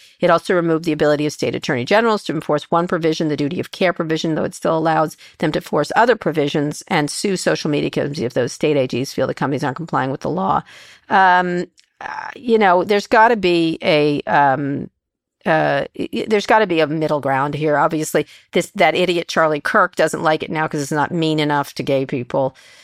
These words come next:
um, essentially. Y-, you know, I, I don't think there's a whole lot of teeth here. Um, I would, I'd read Mike about it and some others. And if you want, you have to realize a lot of these bills are never gonna satisfy everybody. So we'll see. Uh, but, uh, there needs to be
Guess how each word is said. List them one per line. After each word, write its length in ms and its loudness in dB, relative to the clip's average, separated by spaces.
um, 480 2
essentially. 880 -4
Y-, 160 -10
you 160 0
know, 180 6
I, 200 4
I 80 4
don't 180 2
think 160 2
there's 160 2
a 80 4
whole 200 4
lot 180 6
of 80 -4
teeth 260 -6
here. 360 -2
Um, 240 2
I 100 2
would, 220 -2
I'd 160 2
read 160 0
Mike 300 2
about 300 4
it 140 0
and 80 -8
some 160 -4
others. 380 0
And 180 -4
if 160 -2
you 100 0
want, 260 2
you 100 2
have 240 2
to 120 -2
realize 440 2
a 60 -2
lot 220 0
of 80 -4
these 140 -6
bills 240 -4
are 60 -4
never 300 -4
gonna 140 -4
satisfy 460 -6
everybody. 420 -14
So 180 -2
we'll 140 2
see. 260 -2
Uh, 280 4
but, 280 2
uh, 140 0
there 240 4
needs 240 0
to 60 -10
be 180 -4